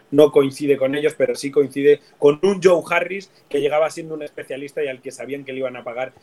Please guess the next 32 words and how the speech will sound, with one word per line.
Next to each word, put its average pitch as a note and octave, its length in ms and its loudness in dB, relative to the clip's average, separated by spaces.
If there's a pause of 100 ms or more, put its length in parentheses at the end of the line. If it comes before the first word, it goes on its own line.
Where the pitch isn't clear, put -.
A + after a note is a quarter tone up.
(180)
eh, B2 220 -4
mucha C#3 340 -6
pasta, B2 300 -10
¿no? C3+ 180 -8
Yo B2+ 100 -4
creo C3+ 160 -8
que C3 140 -8
Joe C3+ 160 -2
Harris, C3+ 340 -8 (300)
eh, B2+ 240 -2
sí E3 160 -10
que D#3 80 -4
le C#3+ 140 -2
comió C#3+ 260 -4
la, C3+ 400 -6
pues C3 220 -8 (140)
lo C3 100 -6
vamos D#3+ 240 6
a D#3 60 0
decir D3+ 260 -4
vulgar, C3 360 -8
le A#2+ 120 -8
comió A#2+ 180 -10
la C#3+ 160 -6
tostada C#3 540 -8 (280)
a C#3+ 120 -6
Sanan D3 280 -4
Musa, E3 380 0
pero D#3 200 2
yo D#3 180 -2
creo F#3 260 -4
que, C#3+ 280 -2